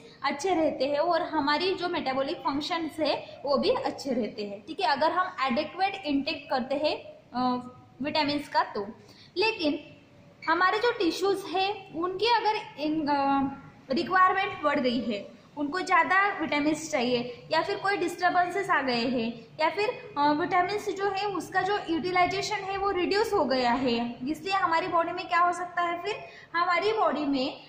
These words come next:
जो विटामिन्स है उनका concentration बढ़ सकता है या फिर deficiency हो सकती है, ठीक है।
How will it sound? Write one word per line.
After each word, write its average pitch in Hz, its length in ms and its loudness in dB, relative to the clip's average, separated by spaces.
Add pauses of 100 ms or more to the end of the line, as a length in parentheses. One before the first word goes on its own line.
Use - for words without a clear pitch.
(140)
जो 370 120 -4
विटामिन्स 370 540 -2
है 415 80 -2
उनका 370 340 -2
concentration 349 960 -2
बढ़ 294 180 2
सकता 277 340 -6
है 339 200 -6
या 349 100 0
फिर 440 240 -4
deficiency 415 840 -2
हो 247 120 -2
सकती 240 360 -12
है, 220 180 -10
ठीक 311 200 -16
है। 381 100 -8